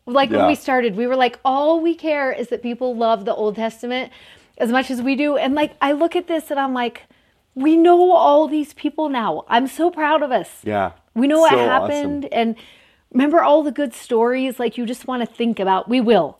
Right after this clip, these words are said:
Speaker 1: in a minute. We're gonna think about the good stories, but we have our last three, and then there's only one left.
Speaker 2: Yeah. Okay, on the Malachi, fifty-one is the number we're gonna put these. On this little one, you're gonna put Malachi up. He's the very last prophet.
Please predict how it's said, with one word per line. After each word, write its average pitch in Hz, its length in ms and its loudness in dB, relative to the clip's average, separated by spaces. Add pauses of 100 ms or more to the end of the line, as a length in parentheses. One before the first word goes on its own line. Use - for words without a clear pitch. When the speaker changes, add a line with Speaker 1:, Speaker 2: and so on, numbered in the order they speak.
Speaker 1:
in 226 100 0
a 226 60 0
minute. 190 260 -2
We're 196 120 -2
gonna 196 140 -4
think 190 180 -8
about 185 180 -2
the 190 80 -8
good 180 140 -6
stories, 170 500 -6
but - 240 -6 (500)
we 240 140 2
have 262 200 0
our 233 160 2
last 226 360 2
three, 254 360 -4
and 214 160 -6
then 220 120 -2
there's 220 180 -4
only 220 180 -4
one 202 420 -10
left. 202 280 -14
Speaker 2:
Yeah. 123 280 2
Okay, 151 200 2 (120)
on 175 580 2
the 151 100 2
Malachi, 156 440 2 (140)
fifty-one 143 760 0
is 113 140 -10
the 131 80 -2
number 123 260 0
we're 117 100 0
gonna 113 180 -2
put 107 220 -10
these. 98 180 -8
On 110 140 -4
this 117 180 -8
little 143 220 4
one, 165 140 0
you're 165 100 -2
gonna 147 140 -4
put - 160 -6
Malachi 113 640 0
up. - 280 -4 (400)
He's 107 160 -10
the 117 80 -6
very 123 300 6
last 135 320 2
prophet. 113 580 -2